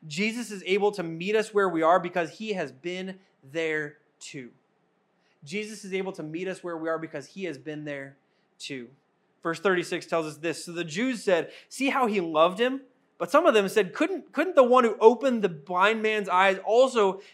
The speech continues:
have kept this man from dying?" Then Jesus, deeply moved again, came to the tomb.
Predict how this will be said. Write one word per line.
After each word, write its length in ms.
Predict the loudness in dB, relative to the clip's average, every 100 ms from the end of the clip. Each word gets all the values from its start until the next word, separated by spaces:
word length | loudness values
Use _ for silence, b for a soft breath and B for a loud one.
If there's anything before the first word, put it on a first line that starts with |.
| -2
have 140 | 2
kept 240 | 2 2
this 160 | 0 -2
man 180 | -4 -6
from 180 | -6 0
dying?" 380 | 2 2 0 -6 _ _ _ _ _ _
Then 320 | 2 4 4
Jesus, 340 | 0 0 -2 -6
deeply 360 | -4 -2 0
moved 260 | 0 0 -2
again, 300 | 0 0 0
came 280 | -4 -4 -2
to 100 | -4
the 100 | -6
tomb. 380 | -6 -4 -4